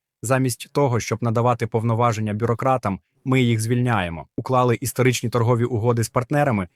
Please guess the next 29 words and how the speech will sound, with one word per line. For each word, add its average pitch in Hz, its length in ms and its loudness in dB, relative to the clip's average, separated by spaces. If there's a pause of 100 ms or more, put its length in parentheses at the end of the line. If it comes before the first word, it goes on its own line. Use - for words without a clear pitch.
що - 220 0
охоплюють 127 580 2
сорок 151 340 2
відсотків 120 440 -2
всієї 117 400 0
торгівлі 107 460 -2
Америки. 101 540 -4 (260)
Деякі 131 380 4
з 110 60 0
найбільших 120 520 0
компаній 120 480 0
та 101 120 -4
країн 113 280 0
світу. 117 480 -4 (240)
Ми 175 140 2
маємо 131 340 2
країни 131 400 0
як 113 160 0
наших 120 320 -2
партнерів 110 460 -2
також. 95 460 -2 (2250)
Європейські 147 720 2
країни, 107 580 0
а 117 120 -4
також 127 360 -2
Японія 123 540 0
та 113 140 -2
Південна 113 500 0
Корея, 131 500 0